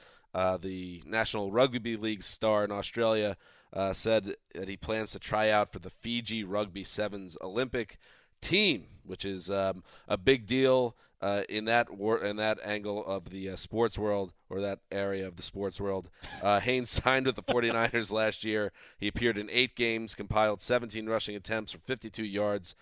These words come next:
uh, had issues with, uh, ball security, twenty-eight years old, uh, bounced around practice squad and roster, never really was able to make anything of it in his first year of San Francisco, and we'll never know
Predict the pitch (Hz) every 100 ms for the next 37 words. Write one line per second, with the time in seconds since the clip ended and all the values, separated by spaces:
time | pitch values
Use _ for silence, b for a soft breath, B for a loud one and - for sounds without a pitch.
0 | b b b - 95 92 107 95 123 135
1 | 135 127 127 104 104 101 98 98 92 107
2 | 113 107 101 113 110 107 104 92 b b
3 | - 127 143 131 110 117 107 104 104 101
4 | 95 - _ B B B 95 95 82 131
5 | 147 - 127 127 123 123 117 _ 110 117
6 | 113 110 - 113 110 104 98 - 98 104
7 | 107 110 101 110 120 117 117 110 107 95
8 | b b b 104 110 107 110 120 156 143
9 | 127 110 113 110 110 104 101 - 120 113
10 | 110 107 - 107 95 101 - 107 104 95
11 | 107 143 175 208 214 160 101